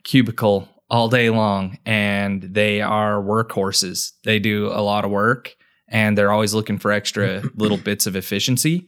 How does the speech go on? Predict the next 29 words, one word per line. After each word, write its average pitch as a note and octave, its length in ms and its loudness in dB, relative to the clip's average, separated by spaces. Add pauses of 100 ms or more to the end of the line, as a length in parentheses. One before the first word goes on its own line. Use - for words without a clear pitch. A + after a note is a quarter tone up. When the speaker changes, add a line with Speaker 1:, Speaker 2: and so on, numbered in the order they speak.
Speaker 2:
Yeah. G#2 180 0 (120)
Speaker 1:
Some C4+ 200 4
of B3 100 6
them A#3+ 140 6
don't A#3 120 4
know A3+ 120 4
how A#3+ 120 4
to A#3 60 2
spell B3+ 320 4
very A2 240 4
well. G2+ 340 -2 (240)
Speaker 2:
Mm-hmm. G2 180 0
Speaker 1:
Some D3 200 4
of D3+ 80 4
them E3 160 4
don't D#3+ 200 4
<laughs> D3+ 60 2
know D3+ 60 4
how E3 260 0
to C3+ 80 -2
format D#3+ 500 0
a E3 60 2
sentence D#3+ 560 2
very G#2+ 280 2
well. G2 300 -2 (420)
And A#2 240 6
this D#3+ 580 2 (340)
has A#2 360 -2
really A#2 840 2